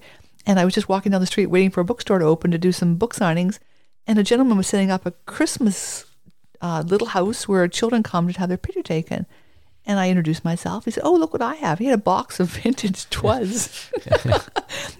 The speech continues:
So I had this serendipitous moment <laughs> with this Santa,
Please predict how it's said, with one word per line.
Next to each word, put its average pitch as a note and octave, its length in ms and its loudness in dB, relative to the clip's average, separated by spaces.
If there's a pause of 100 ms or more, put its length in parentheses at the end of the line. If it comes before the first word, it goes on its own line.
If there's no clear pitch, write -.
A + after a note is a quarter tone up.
So - 120 -2
I C#4 40 4
had C4 160 2
this A#3 200 0
serendipitous G3+ 680 2
moment F#3 500 2 (420)
<laughs> - 960 -8
with G#3+ 140 4
this G#3 180 2
Santa, G#3 580 0